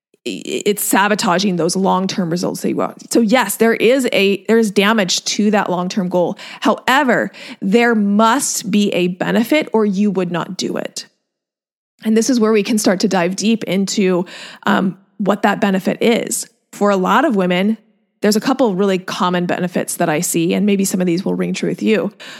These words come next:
One of the first benefits that I see is that it prevents them from failing.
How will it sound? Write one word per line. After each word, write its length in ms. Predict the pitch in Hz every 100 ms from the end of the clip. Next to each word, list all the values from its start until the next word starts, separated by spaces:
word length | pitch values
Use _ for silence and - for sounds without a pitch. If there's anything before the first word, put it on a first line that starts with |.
| - _ -
One 100 | 226
of 60 |
the 100 | 208
first 260 | - 302 -
benefits 460 | 202 185 190 180 -
that 140 | 190
I 80 | 196
see 360 | - 180 214
is 220 | - 208 196
that 180 | 185
it 140 | - -
prevents 380 | 214 185 190 196
them 140 | 185
from 440 | - 175 175 196 -
failing. 480 | 185 180 117 95